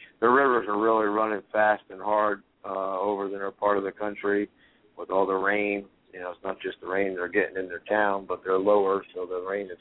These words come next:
coming in the mountains. Obviously, it's all gonna go downhill. So, uh, basically, long story short is they've canceled the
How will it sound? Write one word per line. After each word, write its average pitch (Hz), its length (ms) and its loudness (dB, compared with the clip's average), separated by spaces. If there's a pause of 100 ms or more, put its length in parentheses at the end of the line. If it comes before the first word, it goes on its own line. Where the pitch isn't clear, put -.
coming 95 240 -8
in 92 80 -10
the 92 80 -12
mountains. 92 500 -6
Obviously, 92 440 -2
it's 87 120 -10
all 92 200 4
gonna 92 200 0
go 92 140 0
downhill. 95 640 2 (1900)
So, 107 340 6
uh, 95 280 0 (560)
basically, 120 420 2
long 123 340 4
story 110 280 2 (100)
short 113 260 2
is 98 180 -2
they've 101 200 -6 (300)
canceled 151 440 2
the 101 260 -2